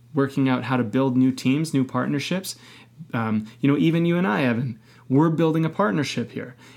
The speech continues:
But this time, in our partnership, there's things that I am very clear about emotionally, directionally. I, I say what I mean. I check in with how you feel. I wanna know. And not that I would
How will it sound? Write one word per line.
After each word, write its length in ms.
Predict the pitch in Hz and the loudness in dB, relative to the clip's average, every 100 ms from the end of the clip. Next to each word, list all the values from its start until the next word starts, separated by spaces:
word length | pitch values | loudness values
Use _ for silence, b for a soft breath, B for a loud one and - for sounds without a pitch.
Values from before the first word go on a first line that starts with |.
| B | B
But 200 | 143 120 | -2 2
this 220 | 202 - | 0 2
time, 440 | - 127 127 160 - - | 2 2 2 -2 -8 -4
in 120 | 139 | 0
our 160 | 143 214 | 2 2
partnership, 720 | 208 127 123 120 135 175 - B B B | 0 2 2 2 0 -2 -6 B B B
there's 240 | 147 143 | 0 2
things 260 | - 165 147 | 2 2 2
that 240 | 147 - - - - - - | -2 -4 -18 -20 -20 -10 -2
I 220 | 131 147 | 2 2
am 200 | 147 143 | 2 2
very 240 | 139 139 | 2 2
clear 380 | 139 - 190 214 | 0 -2 0 0
about 320 | 139 110 87 - | 0 -4 -8 -4
emotionally, 760 | 131 139 180 196 156 127 107 110 B - | 0 2 2 0 0 -2 -4 -10 B -2
directionally. 880 | 135 131 165 175 - 131 113 101 104 B B | 0 2 0 -2 -4 -2 -2 -4 -10 B B
I, 220 | 139 131 123 | -2 0 0
I 100 | 127 | 0
say 320 | - 147 151 | 2 2 2
what 160 | 147 | 2
I 120 | 143 143 | 0 0
mean. 420 | 151 180 123 110 | 2 2 0 -2
I 80 | 127 | -4
check 340 | 123 - 147 151 | -4 -2 -2 0
in 80 | |
with 140 | 143 139 | -2 0
how 100 | 135 | 0
you 160 | 131 | 0
feel. 260 | 131 190 165 | 0 0 0
I 120 | 107 | 0
wanna 360 | 113 117 127 135 | -2 0 2 2
know. 400 | 143 185 - - B B B B | 0 -2 -6 -12 B B B B
And 180 | 147 151 | 0 4
not 240 | 165 208 196 | 4 2 0
that 120 | 151 | -2
I 160 | 135 - | -2 -4
would 140 | 127 | -6